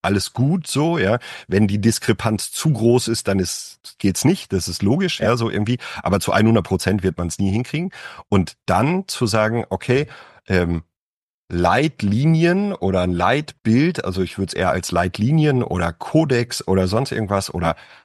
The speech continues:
Speaker 1: How to Work at, ja, also so eine, so eine Anleitung, äh, zu bauen, wie wir hier bei uns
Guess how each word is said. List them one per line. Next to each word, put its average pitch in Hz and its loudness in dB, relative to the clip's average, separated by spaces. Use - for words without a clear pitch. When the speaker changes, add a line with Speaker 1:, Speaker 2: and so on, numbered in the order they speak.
Speaker 1:
How 123 4
to 101 2
Work 113 4
at, 131 0
ja, 113 2
also 98 -2
so 98 -2
eine, 101 0
so - 0
eine 110 2
Anleitung, 90 0
äh, 87 -4
zu - -4
bauen, 101 2
wie 131 -2
wir 143 2
hier 120 0
bei 107 0
uns 120 2